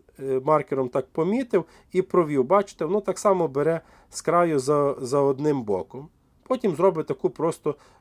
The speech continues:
е, ступеньку. Тому цей процес завжди потрібно контролювати і, ну, дивитися, щоб, щоб то все було так, як треба. Якщо взяти отут таку іншу головку, взяв сто сімдесят п'ятого двигуна,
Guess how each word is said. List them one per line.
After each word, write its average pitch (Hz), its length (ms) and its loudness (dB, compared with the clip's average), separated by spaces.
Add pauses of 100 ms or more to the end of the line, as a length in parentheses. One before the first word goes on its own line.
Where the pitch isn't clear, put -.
е, 123 140 -2
ступеньку. 117 560 -2
Тому 226 280 -6
цей 208 180 0
процес 185 420 0
завжди 147 340 -4
потрібно 147 480 -8 (320)
контролювати 170 920 -2
і, 147 180 -6 (360)
ну, 202 80 -4
дивитися, 135 540 0
щоб, 113 180 -6 (1040)
щоб - 220 -20
то 127 120 -6
все 131 180 -8
було 117 360 -4 (520)
так, - 220 -6
як 135 100 -6
треба. 127 260 2
Якщо 131 200 -6
взяти 202 280 0
отут 185 380 -2
таку 185 260 0
іншу 226 360 -4
головку, 143 520 2
взяв 120 240 0
сто - 180 -4
сімдесят 131 460 -6
п'ятого 117 440 0
двигуна, 113 520 -4